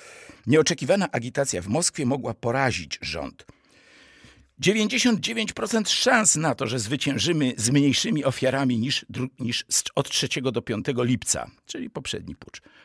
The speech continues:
„ponieważ wojsko nie pójdzie tym razem na pomoc rządowi, ani przeciwko”, cudzysłów, „rządowi pokoju”, z którym miał się utożsamiać. Lenin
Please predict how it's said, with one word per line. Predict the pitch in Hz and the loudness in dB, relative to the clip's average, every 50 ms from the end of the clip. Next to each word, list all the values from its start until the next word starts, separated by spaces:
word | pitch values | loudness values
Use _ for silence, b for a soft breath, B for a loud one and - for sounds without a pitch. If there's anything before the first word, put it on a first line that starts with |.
| B | B
„ponieważ | - 151 190 196 185 165 160 123 123 | -4 -2 0 0 0 0 0 -2 0
wojsko | 131 170 170 160 - - - 151 | 0 0 0 0 -2 -4 -2 -2
nie | 127 110 - 208 | 0 0 0 -2
pójdzie | - - 240 214 160 117 101 90 - | -2 -2 -2 -2 0 -2 -2 -6 -6
tym | - - - | -8 -10 -8
razem | 76 90 98 95 90 87 - - - _ _ _ - | -6 -8 -6 -6 -8 -8 -10 -12 -14 _ _ _ -12
na | - 98 101 | -8 -8 -8
pomoc | - - 85 80 76 76 - - | -4 -6 -6 -6 -6 -8 -10 -12
rządowi, | - 85 85 85 87 78 67 67 65 - - _ _ _ _ _ _ _ _ _ _ _ _ - | -10 -10 -8 -8 -8 -8 -8 -10 -10 -12 -20 _ _ _ _ _ _ _ _ _ _ _ _ -2
ani | 117 117 113 123 113 | 0 0 0 0 -2
przeciwko”, | - - - - - - 240 233 - - - - - _ _ _ _ _ _ _ _ _ _ _ _ - | -2 -4 -6 -4 -4 -6 -6 -6 -10 -12 -12 -14 -14 _ _ _ _ _ _ _ _ _ _ _ _ -12
cudzysłów, | - 76 69 67 110 - - - 95 104 - _ _ _ - | -10 -10 -6 -4 -2 -2 -2 -2 -4 -10 -10 _ _ _ -10
„rządowi | - - 87 87 85 - 143 170 143 139 143 | -6 -4 -4 -4 -2 -2 -2 -2 -2 -4 -6
pokoju”, | - 135 120 - - 107 98 87 67 - _ b b b b b b | -4 -6 -6 0 0 0 0 0 -4 -10 _ b b b b b b
z | b - | b -16
którym | - - - 92 92 113 104 95 | -14 -10 -10 -8 -8 -6 -6 -6
miał | 90 - - - | -8 -8 -10 -10
się | - - - _ - | -12 -12 -14 _ -16
utożsamiać. | - - - 80 - - - - - _ - - B B B B B B B | -16 -12 -8 -4 -4 -4 -4 -6 -14 _ -20 -20 B B B B B B B
Lenin | 120 104 131 175 175 170 165 151 | 0 4 4 6 6 4 0 -2